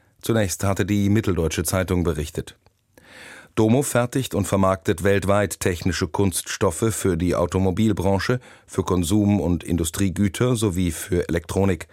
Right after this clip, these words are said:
Nach Angaben des Unternehmens leidet die Gruppe unter der schwachen Nachfrage in der europäischen Chemieindustrie,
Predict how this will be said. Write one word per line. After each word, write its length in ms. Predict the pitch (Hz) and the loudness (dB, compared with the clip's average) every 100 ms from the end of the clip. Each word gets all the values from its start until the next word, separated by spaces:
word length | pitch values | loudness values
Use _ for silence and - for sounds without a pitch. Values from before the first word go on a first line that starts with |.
| - _ _ _ - - | -20 _ _ _ -20 -6
Nach 120 | 104 | -2
Angaben 340 | 98 127 120 110 | 0 2 2 0
des 100 | 98 | 0
Unternehmens 680 | 107 110 107 104 117 147 | 0 2 4 4 2 2
leidet 440 | 113 107 104 101 - | 2 2 2 0 -2
die 80 | 90 | -2
Gruppe 340 | 98 98 120 | -2 0 -2
unter 220 | 101 101 | 0 0
der 100 | 90 | 0
schwachen 440 | 87 98 92 98 95 | 0 0 -2 0 0
Nachfrage 680 | 95 95 - 90 87 87 | 0 -2 -4 -2 0 0
in 120 | 67 85 | 0 0
der 120 | - | 0
europäischen 600 | 85 82 90 85 82 92 | 0 0 0 0 0 -4
Chemieindustrie, 920 | - 92 95 104 95 92 - 98 127 | -2 0 2 2 2 -2 -2 -2 -2